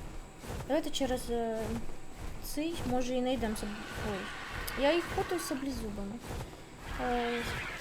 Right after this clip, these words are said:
оцих, е. Тільки я не знаю, чого їх не можу знайти.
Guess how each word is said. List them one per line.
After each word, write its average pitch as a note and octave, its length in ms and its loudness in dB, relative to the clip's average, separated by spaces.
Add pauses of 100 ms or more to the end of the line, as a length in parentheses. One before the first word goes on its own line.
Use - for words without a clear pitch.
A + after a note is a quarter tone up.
(500)
оцих, A#3+ 380 0 (260)
е. G#3+ 40 -4 (840)
Тільки E4+ 60 2
я F4+ 60 4
не F#4 100 0
знаю, E4 380 2 (100)
чого C#4 520 0
їх D4+ 180 0 (100)
не B3+ 80 0
можу C4+ 300 0
знайти. C#4+ 480 -2